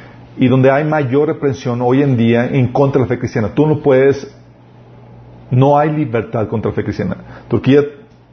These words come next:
ha mostrado algo de, de libertad hasta años recientes, pero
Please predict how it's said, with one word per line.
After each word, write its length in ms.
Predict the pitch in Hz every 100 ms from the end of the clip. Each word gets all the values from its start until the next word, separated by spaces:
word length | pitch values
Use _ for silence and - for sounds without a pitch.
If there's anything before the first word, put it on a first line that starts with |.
| - - -
ha 40 | 123
mostrado 320 | 123 131 120
algo 220 | 120 120
de, 200 | 113 110
de 140 | 110 104
libertad 480 | 98 95 117 -
hasta 300 | 113 - 107
años 220 | 104 110 104
recientes, 440 | - 120 117 - - - - - - - - - - - - - -
pero 380 | 143 131 135